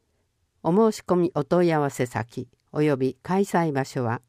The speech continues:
岩出市中房の奈良消防組合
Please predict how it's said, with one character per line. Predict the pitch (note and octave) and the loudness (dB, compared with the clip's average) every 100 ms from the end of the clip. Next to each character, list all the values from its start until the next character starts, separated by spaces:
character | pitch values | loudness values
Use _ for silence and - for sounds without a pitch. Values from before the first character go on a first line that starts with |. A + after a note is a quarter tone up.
| _ _ _ _ _ _ _ - | _ _ _ _ _ _ _ 0
岩 | F#3+ A3 | 2 4
出 | A3 | 2
市 | - C#3 | 2 2
中 | C#3 C#3+ E3+ | 0 0 -4
房 | C#3+ - G#2+ | -4 -4 -4
の | A2+ A2 _ _ - | -6 -10 _ _ -4
奈 | F#3+ A#3 F3+ - | 0 2 0 0
良 | F#3+ | 2
消 | G#3 | 2
防 | F#3+ F3+ | 2 0
組 | - E3 D3+ | 0 0 0
合 | A#2+ | 0